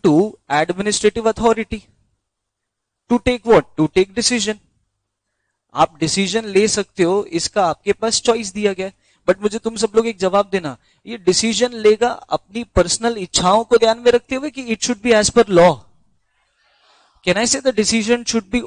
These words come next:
only as per law? It should be only as per law, right? Can I say decision should not be on the basis of personal whims? Should not be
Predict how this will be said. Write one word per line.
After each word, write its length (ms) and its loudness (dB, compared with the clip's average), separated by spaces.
only 360 2
as 120 -6
per 100 4
law? 240 2
It 100 -4
should 220 -8
be 120 -4
only 400 -2
as 100 -6
per 160 -2
law, 180 -4
right? 220 2
Can 160 -4
I 80 -6
say 120 -8
decision 480 -2
should 260 -4
not 240 0
be 140 0
on 180 -2
the 120 2
basis 320 -4
of 280 0
personal 480 0
whims? 440 0
Should 300 -2
not 140 2
be 200 -4